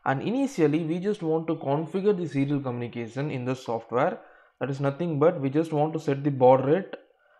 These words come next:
and we configured the baud rate for our communication to be nine thousand six hundred in our CubeMX. So I'm just selecting nine thousand six hundred, and secondly we just want to select the port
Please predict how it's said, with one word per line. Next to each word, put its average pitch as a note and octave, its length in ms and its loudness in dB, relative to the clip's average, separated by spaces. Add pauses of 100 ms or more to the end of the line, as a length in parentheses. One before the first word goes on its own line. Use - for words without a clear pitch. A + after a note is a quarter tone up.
(100)
and B2+ 220 -2
we D#3 140 2
configured D#3 600 0
the D#3+ 60 -2
baud C3+ 320 4
rate E3 180 4
for D3 200 2
our D3 200 2
communication C#3+ 580 -2
to D3 60 0
be C3+ 120 0
nine C3 240 -2
thousand D3 280 -2
six C#3 200 -8
hundred C#3 260 -2
in C3+ 160 -2
our B2+ 120 -2
CubeMX. B2+ 640 -2 (400)
So - 140 -6
I'm C3 180 -2
just D3 160 -4
selecting C3+ 420 0
nine C3 180 -2
thousand C#3 240 -2
six C3 200 -8
hundred, D3 340 0 (300)
and B2+ 120 -4
secondly F3+ 520 -2
we D#3 100 0
just D#3 220 0
want D3 240 0
to D#3 60 -2
select D3 340 0
the C#3 60 0
port E3 440 0